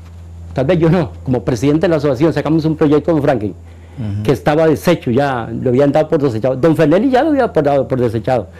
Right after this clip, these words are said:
Speaker 1: No don Fernelli, sino el mep,
Speaker 2: Ujú.
Speaker 1: un proyecto de la escuela por veinticinco millones. Y le agradezco por, ah, inmensamente, no voy a meter la política, pero la persona sí la puedo aumentar. Cuando eso es, iba candidata para,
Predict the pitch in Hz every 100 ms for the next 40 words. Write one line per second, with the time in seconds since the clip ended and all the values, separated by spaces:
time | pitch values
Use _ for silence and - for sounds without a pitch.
0 | - 170 214 240 214 208 226 110 - -
1 | - - - - - 151 139 180 190 -
2 | - - 143 127 190 - - - - -
3 | 139 127 135 131 - 175 175 170 185 147
4 | 117 - 180 165 160 - 165 139 151 -
5 | 123 185 175 170 123 120 113 80 - -
6 | _ _ _ - - - - - 143 135
7 | 123 131 165 165 185 - 127 131 - -
8 | - - 131 139 156 147 160 175 151 156
9 | 151 165 139 _ _ - 139 147 143 151
10 | 147 123 123 143 127 147 127 113 107 104
11 | 92 127 127 127 117 131 113 110 135 123
12 | - _ _ - - - - 117 131 127
13 | 151 151 135 120 - - _ _ - 139
14 | 139 131 107 120 131 127 127 127 113 104
15 | 90